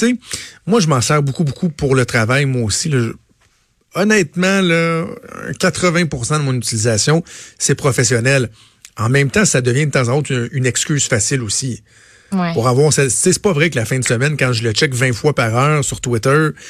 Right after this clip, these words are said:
Speaker 1: ce qui se passe, mes notifications, je pourrais le faire deux fois dans la journée, là. Je vais être, tu sais, il y a moyen de rester à jour dans ce qui se passe dans l'actualité sans le sortir à toutes les cinq minutes, là.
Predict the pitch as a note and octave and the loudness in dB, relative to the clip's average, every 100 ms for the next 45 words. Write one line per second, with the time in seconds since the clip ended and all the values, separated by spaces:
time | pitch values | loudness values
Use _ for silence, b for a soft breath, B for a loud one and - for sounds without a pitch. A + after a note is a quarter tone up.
0 | B B - - - D3 D#3 C3+ B2 A#2 | B B -4 -4 0 2 2 0 -2 -2
1 | - C3+ A#2+ D#3 E3+ F3 B B - - | -2 0 0 2 0 -2 B B -8 -2
2 | G3 G3 D#3+ C#3 D3 B2 C3+ C3 - D3+ | 2 2 0 0 0 0 -2 -2 -2 0
3 | D3 C3 A#2+ A#2+ A#2+ C#3+ B2+ A#2+ A2 G#2 | 0 0 0 -2 0 0 2 0 0 0
4 | C3+ - B B F#3 - B B C#3 D#3 | -2 -4 B B -4 -4 B B 0 2
5 | E3 F3 G3+ F#3 C3 C#3+ - - D#3+ E3 | 2 2 2 2 2 0 0 -4 -2 -2
6 | F3+ - D3 C3+ B2+ E3 D3+ C3 A#2 - | -2 -2 -2 0 0 0 0 -2 -2 -2
7 | - D#3 C#3 B2+ A#2+ C3+ A#2 G#2+ D3 G#3+ | 0 0 2 0 0 -2 -2 0 0 0
8 | b b b b b b - - E3+ F3 | b b b b b b -8 -2 0 2
9 | D#3 C3 - E3+ C#3 C3+ C3+ B2 C3+ C#3 | 2 0 0 0 0 0 -2 0 0 -2
10 | A2+ C#3+ - F#2 | 0 0 -2 -10